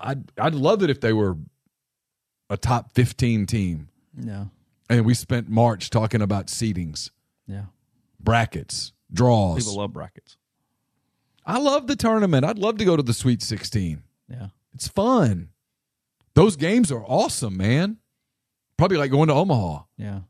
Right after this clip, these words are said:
Speaker 1: Those games are awesome. I mean, you show up for one of those games, and as the game goes on, you're like, "Oh, wow."
Speaker 2: Yeah.
Speaker 1: Man, we're getting there.
Speaker 2: Last five minutes,
Speaker 1: I've
Speaker 2: we're
Speaker 1: covered
Speaker 2: in.
Speaker 1: an Elite Eight
Speaker 2: Yeah.
Speaker 1: game. Those games are awesome. The, I mean, every basket matters. Every fan in the stands is locked in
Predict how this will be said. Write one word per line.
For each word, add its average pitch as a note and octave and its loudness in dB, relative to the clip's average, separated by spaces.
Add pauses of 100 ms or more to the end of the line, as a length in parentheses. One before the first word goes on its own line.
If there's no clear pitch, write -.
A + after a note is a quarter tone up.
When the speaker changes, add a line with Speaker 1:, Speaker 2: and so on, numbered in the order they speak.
(460)
Speaker 1:
Those A3 -4
games B3 0
are B2 0
awesome. D#3+ 0
I A2 0
mean, A2+ 2
you F#3 4
show F3+ 2
up F3+ -2
for C#3+ -4
one D3 2
of D3 4
those C3+ 2
games, C#3+ -2
and A2+ -2
as A#2 0
the A2 -4
game C#3+ 0
goes B2+ 2
on, C3 -4
you're F#2 -6
like, - -16
"Oh, G#2+ -2
wow." G2+ -4 (840)
Speaker 2:
Yeah. G#2 -12 (280)
Speaker 1:
Man, G#2+ 2
we're G#2+ 6
getting A2 0
there. G2 -2
Speaker 2:
Last A2+ -4
five C#3+ 0
minutes, C3 -4
Speaker 1:
I've C#3 2
Speaker 2:
we're C#3+ -2
Speaker 1:
covered G3+ 6
Speaker 2:
in. D3+ 2
Speaker 1:
an C3 4
Elite B2 4
Eight G#2+ 2
Speaker 2:
Yeah. G2 -10
Speaker 1:
game. F2 -2 (960)
Those G#3 2
games G3+ 2
are G#2 -2
awesome. E3 -2 (540)
The, C#3 -2
I - -4
mean, D3+ 2
every G3+ 2
basket E3+ -2
matters. D3 -4
Every G3+ 0
fan F#3 0
in C#3 0
the A#2+ 0
stands D3+ -2
is F2 -4
locked B2+ -2
in G2+ 2